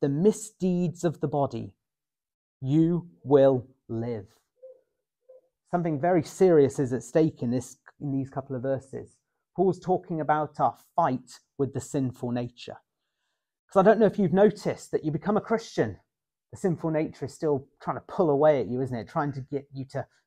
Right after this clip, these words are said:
sin, to give in to the desires of the flesh. It doesn't disappear. I wish it did. I wish it did. I really wish it did. But we are still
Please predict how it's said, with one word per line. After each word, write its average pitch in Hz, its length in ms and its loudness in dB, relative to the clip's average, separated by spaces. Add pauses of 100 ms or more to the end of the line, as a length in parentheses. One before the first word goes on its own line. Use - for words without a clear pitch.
sin, 135 420 -2
to 135 100 -6
give 147 300 0
in 143 300 4
to 143 120 -6
the 131 120 -2
desires 127 560 2
of 123 100 -6
the - 80 -10
flesh. - 460 -6
It 151 180 -6
doesn't 156 500 0 (280)
disappear. 151 680 -2
I 110 140 0
wish 147 420 -2
it 147 200 -6
did. 151 300 -4 (440)
I 147 80 2
wish 151 220 2
it 139 140 -4
did. 180 200 2
I 131 80 2
really 156 460 2
wish 156 260 -2
it 139 140 -12
did. 196 240 -2
But 147 160 -4
we 151 120 -2
are 143 60 -2
still 143 560 0